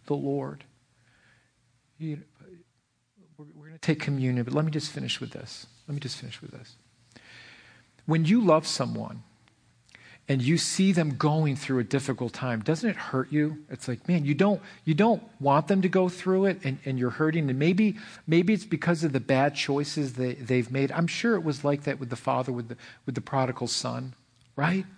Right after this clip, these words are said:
You, you don't want them to go through that. You, you see them, you're like, "Man, you're like, do you know the decisions that you're making? I could literally help you not make those decisions," right?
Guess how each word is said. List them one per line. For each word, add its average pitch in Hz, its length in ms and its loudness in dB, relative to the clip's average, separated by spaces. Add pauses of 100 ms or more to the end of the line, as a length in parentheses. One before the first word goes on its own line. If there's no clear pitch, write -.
(440)
You, 180 100 -2
you 190 140 4
don't 240 180 2
want 233 260 0
them 220 140 2
to 156 80 2
go 135 200 2
through 127 180 -2
that. 131 180 2
You, 165 120 2
you 165 160 2
see 262 220 2
them, 233 120 2
you're 165 100 2
like, 156 220 2
"Man, 220 160 4
you're 165 180 4
like, 151 240 2 (480)
do 185 120 2
you 185 40 4
know 220 240 4
the 226 80 4
decisions 220 520 0
that 196 100 2
you're 185 160 0
making? 185 420 0 (300)
I 233 140 10
could 226 260 0
literally 226 480 6
help 190 340 4
you 214 140 4
not 208 280 4
make 196 280 2
those 185 240 4
decisions," 151 640 0
right? 139 340 2